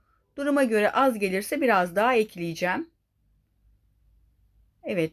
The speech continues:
e, şimdi kapağını kapatalım. Biraz pişmeye bırakıyoruz brokolimizi. Şimdi bu aşamada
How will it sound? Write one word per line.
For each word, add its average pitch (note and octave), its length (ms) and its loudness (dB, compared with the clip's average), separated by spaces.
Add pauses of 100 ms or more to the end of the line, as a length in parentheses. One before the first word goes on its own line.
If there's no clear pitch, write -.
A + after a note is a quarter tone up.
(140)
e, F3 300 -2
şimdi C#4 480 2
kapağını G#3+ 500 0
kapatalım. B3+ 680 -2
Biraz B3 320 2
pişmeye F3+ 480 -2
bırakıyoruz B3 640 0
brokolimizi. A#3 840 0 (2250)
Şimdi C#4+ 560 2
bu D#4 100 2
aşamada A3+ 840 0